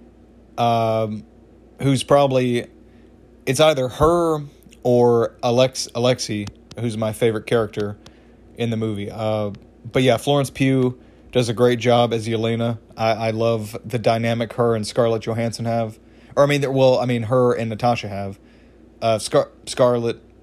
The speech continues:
and Florence, you know, act really well off of each other. But the, but the ca-, their characters play really well off of each other,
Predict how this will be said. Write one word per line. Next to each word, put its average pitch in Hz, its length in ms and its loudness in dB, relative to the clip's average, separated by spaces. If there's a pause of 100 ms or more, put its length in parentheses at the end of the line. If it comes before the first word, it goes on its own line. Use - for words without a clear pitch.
and 107 480 -6
Florence, 117 680 -2 (160)
you 120 120 -4
know, 104 280 -2
act 117 260 -2
really 117 200 0
well 113 460 -2 (120)
off 113 220 -4
of 104 100 -10
each 101 120 -10
other. 110 260 -6 (540)
But 113 240 2
the, 127 60 -8
but 127 340 0
the 127 100 -2
ca-, - 180 -4
their 120 200 0
characters 175 440 0
play 135 220 2
really 123 200 2
well 117 180 0
off 117 180 0
of 110 120 -6
each 107 160 -8
other, 110 320 -2